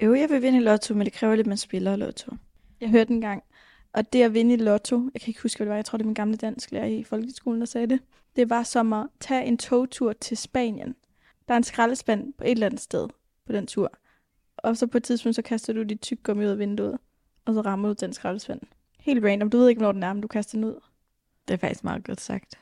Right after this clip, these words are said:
Speaker 2: Jeg aner ikke, om det er rigtigt. Jeg ved ikke, hvor han har det fra. Det er sikkert noget mundlort.
Speaker 1: Ja, men chancen er jo minimum.
Speaker 2: Mm.
Speaker 1: Jeg synes faktisk, altså for at vinde den store gevinst.
Speaker 2: Mm.
Speaker 1: Det synes jeg faktisk er ret godt sagt. Men man skal jo stadig tro på det, eller
Speaker 2: Mm.
Speaker 1: hvad?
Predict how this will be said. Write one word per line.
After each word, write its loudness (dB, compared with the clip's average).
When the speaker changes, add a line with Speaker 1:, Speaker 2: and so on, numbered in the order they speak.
Speaker 2:
Jeg 0
aner 6
ikke, 0
om -2
det -2
er 0
rigtigt. 0
Jeg -2
ved 0
ikke, 0
hvor 2
han -2
har 0
det -4
fra. -2
Det -4
er -6
sikkert -6
noget -6
mundlort. 2
Speaker 1:
Ja, 8
men -2
chancen 0
er 0
jo 4
minimum. 2
Speaker 2:
Mm. -12
Speaker 1:
Jeg 8
synes 4
faktisk, 0
altså 2
for 6
at 4
vinde 0
den -4
store -4
gevinst. -8
Speaker 2:
Mm. -2
Speaker 1:
Det -6
synes 0
jeg 2
faktisk -6
er 0
ret -8
godt -6
sagt. -10
Men -4
man 2
skal -2
jo -4
stadig 4
tro -2
på -2
det, -4
eller 0
Speaker 2:
Mm. 2
Speaker 1:
hvad? -4